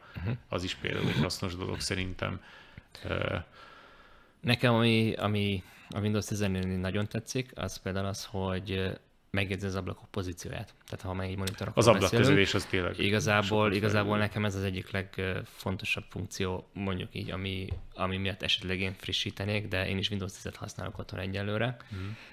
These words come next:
Speaker 1: Legnagyobb részt azért, mert a gépem az olyan processzorral van szerelve, ami, amire hivatalosan nem tudom föltenni, és bár gondolkoztam rajta többször, mert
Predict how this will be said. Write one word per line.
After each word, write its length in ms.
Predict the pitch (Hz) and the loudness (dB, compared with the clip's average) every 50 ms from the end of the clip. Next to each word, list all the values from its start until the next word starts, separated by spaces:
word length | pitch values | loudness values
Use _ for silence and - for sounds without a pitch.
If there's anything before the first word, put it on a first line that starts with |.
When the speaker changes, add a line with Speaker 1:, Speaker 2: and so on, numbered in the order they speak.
| - _ | -16 _
Speaker 1:
Legnagyobb 400 | - 95 101 98 101 95 95 92 | -2 0 0 2 2 0 0 0
részt 220 | 98 98 98 - - | 0 -2 -2 -2 -4
azért, 360 | 92 95 95 92 90 - - | -2 -2 -2 -2 -4 -4 -6
mert 320 | 107 95 92 92 95 - | -4 -4 -4 -4 -2 -2
a 360 | 95 92 90 90 98 101 - - | -2 0 0 -2 -2 -4 -6 -4
gépem 300 | - 95 92 - - 107 | -2 -2 -2 -2 -4 -6
az 480 | 107 90 - 107 - - - - - - - - - - - - - | -6 -6 -6 -6 -8 -8 -8 -8 -8 -10 -12 -14 -14 -14 -12 -10 -8
olyan 200 | 85 95 104 101 | -6 -6 -6 -6
processzorral 640 | - - - - - - - - - 95 104 101 98 | -6 -6 -6 -6 -8 -12 -10 -8 -8 -6 -6 -6 -6
van 140 | 95 92 95 | -6 -6 -6
szerelve, 400 | 98 - - - - 92 92 90 | -6 -6 -6 -6 -4 -4 -4 -4
ami, 220 | 90 90 90 90 - - - _ _ - - - - - - - | -4 -4 -6 -8 -10 -12 -16 _ _ -20 -20 -20 -20 -20 -12 -6
amire 260 | - 95 92 90 - | -4 -2 -2 -2 -2
hivatalosan 520 | 90 104 101 95 - 92 87 - - - | -2 -2 -2 -2 0 -2 -2 -2 -4 -4
nem 140 | 101 95 101 98 | -4 -4 -4 -2
tudom 180 | - 110 110 104 | -2 -2 -2 -2
föltenni, 420 | - 120 113 - - 117 113 110 | -2 -2 -2 -2 0 0 0 0
és 100 | 101 101 | 0 0
bár 160 | 104 101 101 | 0 2 2
gondolkoztam 560 | 101 113 113 104 98 - - 101 - - 98 | 2 2 2 0 0 -2 -4 -6 -6 -4 -2
rajta 280 | 98 98 104 - 101 98 - | -2 -2 -4 -4 -6 -6 -4
többször, 400 | - 98 - - - - 98 98 | -6 -8 -8 -8 -6 -4 -4 -2
mert 340 | 101 98 92 92 - - - | -2 -4 -6 -6 -8 -12 -20